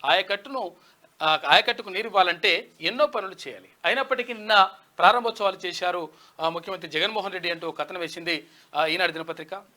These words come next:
ఒక సాగునీటి ప్రాజెక్టు <clears throat> పూర్తి చేయమ-, చేయడం అంటే <clears throat> ఆ ప్రాజెక్టు ద్వారా నిర్దేశించిన ఆయకట్టుకు పూర్తిగా లేదా కొంతవరకైనా నీళ్ళు ఇవ్వడం, ఆ ప్రాంతంలో ప్రజలకు తాగునీరు అందించడం, ఆ నీళ్ళిచ్చేలా నిర్మాణ పనులు పూర్తయ్యాకే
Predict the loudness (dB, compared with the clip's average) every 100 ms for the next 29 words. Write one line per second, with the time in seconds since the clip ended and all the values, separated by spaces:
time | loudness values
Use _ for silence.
0 | _ _ _ _ -20 _ 0 2 10 10
1 | 10 2 2 6 8 6 2 -4 -4 -4
2 | -2 -2 -4 -14 _ _ _ -2 0 0
3 | 4 4 4 0 -2 2 4 4 2 2
4 | 0 -4 -8 -8 -8 -14 _ 0 8 10
5 | 10 8 4 0 4 4 2 -4 -6 -8
6 | -6 2 4 4 -2 -10 -10 -8 -6 6
7 | 8 8 2 0 6 10 8 6 -8 _
8 | -2 4 4 4 2 0 -2 -4 -6 -10
9 | -14 -20 -20 _ _ _ _ _ 6 8
10 | 8 6 2 -6 -4 -4 -4 -4 4 4
11 | 4 0 -2 -4 -10 -14 -16 _ _ _
12 | 2 6 6 4 -4 -2 4 8 8 6
13 | -4 -20 -4 0 4 4 2 0 -2 -4
14 | -4 2 4 4 2 0